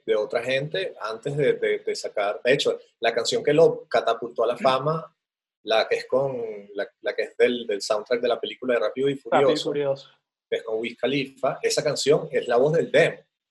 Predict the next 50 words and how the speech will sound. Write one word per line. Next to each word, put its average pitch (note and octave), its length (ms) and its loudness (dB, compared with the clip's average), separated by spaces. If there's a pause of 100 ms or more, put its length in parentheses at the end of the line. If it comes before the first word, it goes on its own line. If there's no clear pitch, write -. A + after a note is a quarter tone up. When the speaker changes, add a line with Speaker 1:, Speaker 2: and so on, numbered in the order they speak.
(240)
Speaker 1:
Y B2 160 2
ellos B2+ 240 2
estaban E3 340 0
buscando E3 480 -2
quién F#3+ 300 -2
cantara E3 480 2
la D#3+ 100 2
voz D3 220 4
que E3 120 -6
canta E3 280 -2
Charlie D3+ 320 -2
Puth, D3+ 300 -8 (460)
y B2+ 80 4
al C3 100 2
final C#3 520 -2
probaron C#3 480 4
miles F#3 360 2
de, C#3+ 340 2
de A#2+ 60 2
artistas C#3 500 -2
grandes D3 600 0 (840)
y B2+ 120 0
decidieron A#2 520 2
al D#3 80 -2
final, C3 240 -4
mira, B2+ 240 -4
o - 180 -20
sea, A2 160 -4
la F2+ 120 -4
voz F#2+ 180 -6
de A#2 100 0
Charlie C3+ 460 0
es B2 120 2
la C3+ 140 -2
que - 280 0
es, - 160 -2
vamos A2 220 -8
a C3 80 -2
dejarlo A#2 340 -4
a B2+ 80 4
él D3 220 4
y G#2 120 -10
vamos - 220 -10
a C3+ 60 0
lanzarlo G#2+ 420 -2
como - 200 -8
artista. - 360 -12 (520)
Que C#3+ 160 2
Speaker 2:
Fíjate. C#3 60 -2
Speaker 1:
fue, D3+ 140 4